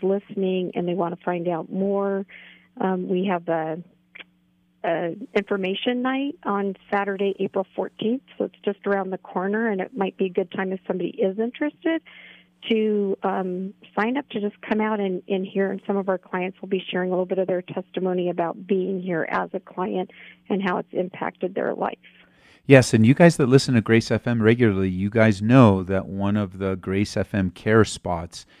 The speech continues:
Speaker 2: is specifically for the Colorado Family Life Center. And, and so Annette is, and her husband, they are the directors. They're the founders and the directors, right? You guys founded this, right, Annette?
Speaker 1: Um,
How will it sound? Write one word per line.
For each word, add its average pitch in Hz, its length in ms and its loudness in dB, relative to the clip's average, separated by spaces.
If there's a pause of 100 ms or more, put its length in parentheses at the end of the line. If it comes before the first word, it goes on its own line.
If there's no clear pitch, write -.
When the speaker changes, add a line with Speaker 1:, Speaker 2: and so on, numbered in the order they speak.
(140)
Speaker 2:
is 92 140 -8
specifically 117 800 -2
for 104 360 2
the 92 100 0
Colorado 95 560 0
Family 90 380 -4
Life 92 240 -4
Center. 82 340 -6
And, 85 180 -6 (300)
and 90 140 -8
so 107 160 8
Annette 110 480 10
is, 95 420 2 (380)
and 98 180 0
her 95 220 4
husband, 101 500 0 (300)
they 107 260 6
are 104 240 6
the 98 100 6
directors. 95 640 6
They're 101 180 8
the 101 80 4
founders 110 680 4
and 95 160 4
the 90 60 0
directors, 95 560 2
right? 135 120 10
You 147 120 4
guys - 200 8
founded 123 360 6
this, 87 180 -6
right, 104 160 0
Annette? 131 240 4 (920)
Speaker 1:
Um, 311 340 0